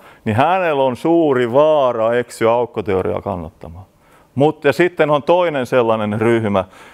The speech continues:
Jos ihminen haluaa jotakin ekstraa, haluaa olla eliittiuskovainen tai joku semmonen niin kuin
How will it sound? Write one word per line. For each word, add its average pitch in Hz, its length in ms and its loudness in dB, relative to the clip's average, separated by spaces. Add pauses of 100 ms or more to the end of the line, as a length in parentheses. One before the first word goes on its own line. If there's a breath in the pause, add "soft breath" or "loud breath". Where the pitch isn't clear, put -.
(160 loud breath)
Jos 123 180 0
ihminen 175 480 2
haluaa 156 680 2
jotakin 151 480 -4
ekstraa, 120 680 0
haluaa 127 340 -2
olla 127 180 0 (320)
eliittiuskovainen 107 1500 -2
tai 107 160 0
joku 127 200 0
semmonen 113 500 -2
niin 110 220 -4
kuin 120 240 0